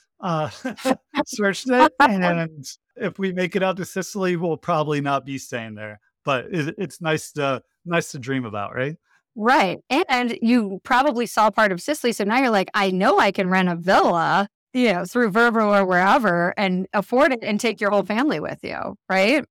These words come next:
Speaker 2: So yeah, it's maybe more about the destination than the experience. I like it. Also, this whole concept of new wave wellness. I like those two wor-, like, those three words together 'cause, you know, it, so wellness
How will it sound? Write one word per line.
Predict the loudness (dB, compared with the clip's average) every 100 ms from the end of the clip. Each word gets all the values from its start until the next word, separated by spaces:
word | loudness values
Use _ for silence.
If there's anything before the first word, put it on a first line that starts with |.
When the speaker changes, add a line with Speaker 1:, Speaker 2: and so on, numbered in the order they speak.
| _ -6
Speaker 2:
So | 0
yeah, | 2 2 2
it's | -4 -4
maybe | -2 0 0 0
more | 2
about | 2 0
the | -2
destination | -4 -4 -8 -6 -6
than | -4
the | -6
experience. | -8 -6 -4 -4 -4
I | -6
like | -4 -4 -4
it. | -4 -6 -14 -20 _ _
Also, | 4 4 4 4 4
this | 2 0
whole | -2 -2 0
concept | 2 2 2 2 0 0
of | -2 0
new | 0 2 2
wave | 2 2 2
wellness. | 0 0 0 0 0 0
I |
like | 0 0
those | 0 0
two | -2
wor-, | 0 0 2
like, | -2 0
those | -2 -2
three | 0 2 4
words | 4 2 0
together | 0 0 2 -2
'cause, | -2 -4 -6 -10
you | -6 -4
know, | -4 -4
it, | -6 -8 -10
so | -2 0 0
wellness | 2 2 4 2 0 -4 -12